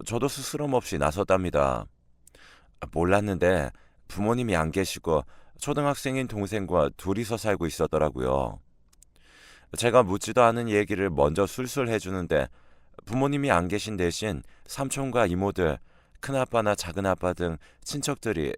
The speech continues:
가끔씩 돈을 주거나 먹거리를 넣어주고 간다는 거예요. 저는 그야말로 아주 평범한 가정에서 자랐기 때문에 이 친구의 환경에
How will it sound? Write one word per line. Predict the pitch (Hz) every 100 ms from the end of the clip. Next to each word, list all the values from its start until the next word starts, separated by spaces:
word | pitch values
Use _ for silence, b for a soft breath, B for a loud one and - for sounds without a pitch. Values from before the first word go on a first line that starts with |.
| -
가끔씩 | - 87 104 - 101
돈을 | - 85 104 95
주거나 | 85 87 90 71 - b b
먹거리를 | - 85 - 107 107 95 76
넣어주고 | 76 85 - 80 78
간다는 | 80 78 82 78
거예요. | 76 69 64 73 64 52 _ _ _ _ B B B B -
저는 | - 85 85
그야말로 | 90 87 85 85 80 76 b b b
아주 | 76 82 85
평범한 | - 120 120 120 117
가정에서 | 98 87 87 82 85
자랐기 | 80 78 - 87
때문에 | 80 76 71 64 - b b b -
이 | 95
친구의 | - 120 120 117
환경에 | 113 104 101 101 95 85